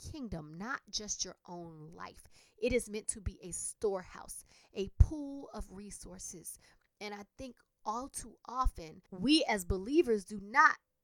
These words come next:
receive the true prosperity on our lives, the true increase that God has for us,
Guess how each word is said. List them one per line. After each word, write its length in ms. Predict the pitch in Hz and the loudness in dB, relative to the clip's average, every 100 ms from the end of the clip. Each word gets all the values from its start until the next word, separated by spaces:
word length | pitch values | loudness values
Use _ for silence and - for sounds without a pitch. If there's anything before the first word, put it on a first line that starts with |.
| _ 202 | _ -16
receive 840 | 226 226 - - 359 370 330 247 | -8 -2 0 0 0 2 2 4
the 120 | 180 - | 4 4
true 360 | - - 466 - | 2 4 4 4
prosperity 1000 | - 262 - - - 302 349 392 254 208 | 6 6 4 -10 -6 0 4 4 2 -4
on 200 | 202 185 | -12 -10
our 180 | 170 160 | -10 -10
lives, 600 | 156 180 233 160 151 160 - - - 202 | 2 12 12 12 4 -14 -16 -20 -10 0
the 60 | |
true 320 | - - 302 - - | 2 4 0 -2 -6
increase 480 | 392 392 - 226 - | -4 -4 -6 -6 -8
that 180 | 285 - | -10 -10
God 200 | 170 - | -10 -6
has 360 | - 285 302 - | 6 6 6 -2
for 200 | 185 160 | -10 -10
us, 260 | - - | -10 -16